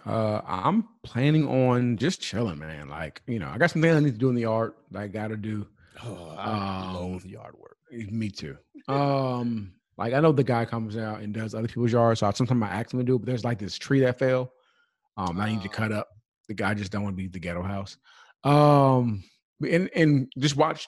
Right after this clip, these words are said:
Speaker 1: watch T V, watch Jingle Jangle. Get caught up <laughs> on all the stuff. Get caught up on all the things on the T V that,
Speaker 2: Let
Speaker 1: uh,
Speaker 2: your jingle jangle.
Speaker 1: right, that I have not watched, so I'm gonna do that. I really just chill, and,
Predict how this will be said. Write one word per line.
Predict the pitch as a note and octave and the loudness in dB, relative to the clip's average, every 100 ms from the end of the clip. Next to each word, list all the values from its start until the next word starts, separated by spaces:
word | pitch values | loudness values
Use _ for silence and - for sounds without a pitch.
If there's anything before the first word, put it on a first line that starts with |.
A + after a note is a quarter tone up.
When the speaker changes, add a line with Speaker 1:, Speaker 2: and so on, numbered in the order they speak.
| - | 0
Speaker 1:
watch | B2+ B2+ - | 2 2 0
T | C3+ | -2
V, | B2+ | 2
watch | A#2 D3 | 4 4
Jingle | - E3 D#3+ | 6 6 6
Jangle. | C3 B2 A#2+ B2 _ _ - | 4 2 0 -4 _ _ -2
Get | B2+ | 4
caught | C#3+ C3+ | 6 6
up | C3+ - | 4 4
<laughs> | |
on | G3 - | 4 4
all | D3 C#3 | 4 4
the | C#3 - | 4 -2
stuff. | - C3+ C3 - - - - - - - C#3+ | 0 2 2 0 -8 -20 -20 -18 -20 -4 0
Get | C#3+ | 2
caught | D3 C#3+ | 6 6
up | B2 | 6
on | C3 | 6
all | C3 B2+ | 6 6
the | |
things | A#2+ C3 C3+ C3 B2+ | 4 2 2 0 0
on | B2 | 0
the | A#2+ | 2
T | C3 | 2
V | B2 B2 | 4 2
that, | A2+ A2 | 2 0
Speaker 2:
Let | G#2+ | -2
Speaker 1:
uh, | G#2 | -2
Speaker 2:
your | C3+ B2+ | -4 -6
jingle | A#2+ A#2 A#2 | -8 -10 -10
jangle. | A2 F#2 D2+ - _ _ | -12 -14 -16 -20 _ _
Speaker 1:
right, | A#2+ G2+ G2+ | -2 -2 -2
that | A#2 | -4
I | A2 | -2
have | A#2 C3 B2 | 0 0 0
not | B2+ A#2+ A#2 - | -2 -2 -4 -6
watched, | B2+ A2 A2+ C3+ - - | -8 -2 0 0 -4 -12
so | - A2 | -6 -4
I'm | A2+ | -2
gonna | A2+ | 0
do | G2+ | 0
that. | F2 E2 _ _ _ _ _ | -2 -6 _ _ _ _ _
I | G#2+ | 0
really | B2+ C#4+ F#3 | 4 4 4
just | A2 | 0
chill, | - A2+ A2+ A#2 D#3 | -4 -2 0 0 2
and, | D3+ C#3+ | 2 2